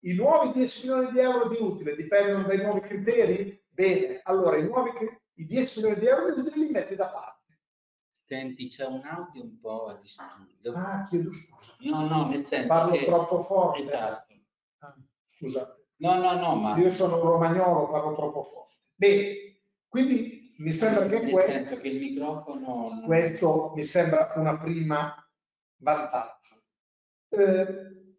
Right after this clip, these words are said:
Speaker 1: con sezioni contrapposte a risultati parziali. Allora, in via proprio pratica, pratica, in realtà esistono le sezioni contrapposte del risultato gestionale.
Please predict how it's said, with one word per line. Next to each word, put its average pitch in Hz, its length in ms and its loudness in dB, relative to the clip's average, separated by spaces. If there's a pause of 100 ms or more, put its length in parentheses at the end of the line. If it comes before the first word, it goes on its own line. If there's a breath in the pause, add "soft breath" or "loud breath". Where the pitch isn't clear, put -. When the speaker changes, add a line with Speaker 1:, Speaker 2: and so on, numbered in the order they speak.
(400)
Speaker 1:
con - 800 -4 (120)
sezioni 202 600 4
contrapposte 175 680 2
a 160 40 0
risultati 147 480 -2
parziali. 120 960 -4 (1300)
Allora, 175 260 -10 (460)
in 254 200 -4
via 311 280 4
proprio 277 360 -2
pratica, 269 540 -2
pratica, 220 760 0
in 160 160 0
realtà 190 760 2
esistono 139 560 0
le 127 60 -6
sezioni 156 500 -2
contrapposte 143 720 0
del 123 120 -8
risultato 120 560 -8
gestionale. 117 640 -14